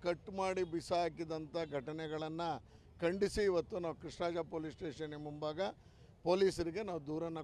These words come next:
ಕೊಡೋಕ್ಕೆ ಬಂದಿದ್ದೀವಿ. ಜನಿವಾರ ಅನ್ನುವಂಥದ್ದು ನಮ್ಮದೊಂದು ಪವಿತ್ರವಾದಂಥ ಒಂದು ಪದ್ಧತಿ.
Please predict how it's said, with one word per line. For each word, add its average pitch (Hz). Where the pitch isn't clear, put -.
ಕೊಡೋಕ್ಕೆ 143
ಬಂದಿದ್ದೀವಿ. 170
ಜನಿವಾರ 214
ಅನ್ನುವಂಥದ್ದು 185
ನಮ್ಮದೊಂದು 165
ಪವಿತ್ರವಾದಂಥ 160
ಒಂದು 156
ಪದ್ಧತಿ. 160